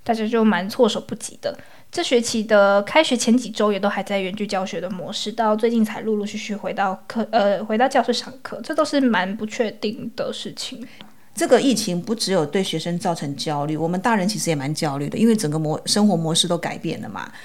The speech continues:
Speaker 2: 那除了疫情造成的影响之外，还有什么状况大学生是会去咨商的啊？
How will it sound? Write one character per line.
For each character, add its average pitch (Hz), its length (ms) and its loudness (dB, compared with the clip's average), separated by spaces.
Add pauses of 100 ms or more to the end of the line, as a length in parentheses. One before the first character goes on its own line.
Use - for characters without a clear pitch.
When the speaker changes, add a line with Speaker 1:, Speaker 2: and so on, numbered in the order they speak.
(160)
Speaker 2:
那 370 140 4
除 247 160 4
了 214 100 8
疫 254 160 2
情 165 260 -2
造 196 220 2
成 185 220 -4
的 - 60 -6
影 170 140 -4
响 165 280 -4
之 160 200 0
外， 160 460 -2 (160)
还 - 140 2
有 311 100 6
什 254 140 2
么 156 80 -2
状 190 260 0
况 165 560 -2
大 254 140 0
学 170 120 -4
生 170 200 -4
是 170 120 -4
会 170 140 -4
去 165 100 -8
咨 139 220 -10
商 131 300 -6
的 - 80 -10
啊？ - 120 -14